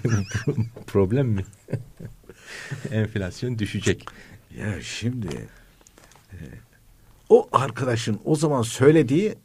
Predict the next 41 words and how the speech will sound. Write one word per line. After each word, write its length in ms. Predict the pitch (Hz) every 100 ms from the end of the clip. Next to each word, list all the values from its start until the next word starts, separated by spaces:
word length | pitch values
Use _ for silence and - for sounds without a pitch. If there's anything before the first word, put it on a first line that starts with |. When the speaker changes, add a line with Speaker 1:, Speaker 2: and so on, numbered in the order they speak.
| - -
Speaker 2:
ve 160 | 127 -
onun 320 | 139 170 170 -
o 120 | 170
sözünü 420 | 165 147 110 104
şey 140 | 101 175
yapınca 320 | 104 120 143
jeton 340 | 104 104 101
düştü 240 | 87 - 67
bende. 220 | 64 53 - - _ - _ _ - _ _ _ -
Tabii 220 | - 82
öbür 120 | 80 -
tarafta 340 | 78 73 113
da 140 | 151 -
ilahiyatta 500 | 78 76 73 76 -
öğretim 320 | 69 73 80
üyesi 220 | 69 - 76
olup 140 | -
da 60 | 113
profesör 460 | - 71 - 73
olanlar 400 | 76 73 73 69
aynı 200 | 65 69
şekilde 300 | 73 58 -
dinleyince 380 | 62 69 67 120
jeton 340 | 69 69 71 64
düşüyor. 320 | 58 - 50 - - - -
İkisi 240 | - - 233
de 40 |
kibir 340 | - 151 95
bunun. 180 | 62 58 - _ _ _ _ _ -
İkisi 260 | - - 107
de 100 | 123
kibir. 280 | 85 - - _ _ - - 160
İkisi 300 | 202 254 311
de 120 | 190
cahil. 340 | 117 69 - - - _ _ _ _ _ _ - _ _ - _ _ -
Ya 60 | -
adamı 280 | - 107 110
öyle 200 | 104 147
bir 40 |
havalandırmışlar 800 | 110 123 123 120 123 123 214 240
ki, 300 | 240 202 90